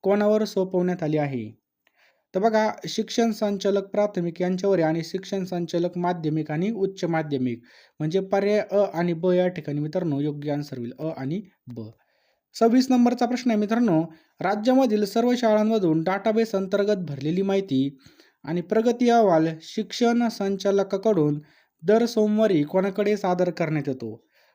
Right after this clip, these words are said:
तर मित्रांनो, दर सोमवारी कोणाकडे सादर करण्यात येतो? ऑप्शन क्रमांक ब, शिक्षण आयुक्त. लक्षात ठेवा मित्रांनो, ऑप्शन क्रमांक ब,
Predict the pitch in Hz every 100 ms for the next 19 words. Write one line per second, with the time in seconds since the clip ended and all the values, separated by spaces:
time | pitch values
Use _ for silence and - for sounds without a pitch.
0 | - 175 196 226 185 160 196 208 196 196
1 | 196 170 147 180 185 190 196 185 170 175
2 | 175 165 160 180 143 127 131 - _ 175
3 | 214 269 262 247 214 202 196 196 196 160
4 | 156 - 208 - 208 185 151 143 143 156
5 | - 196 180 160 170 190 160 143 156 -
6 | 185 175 151 147 151 143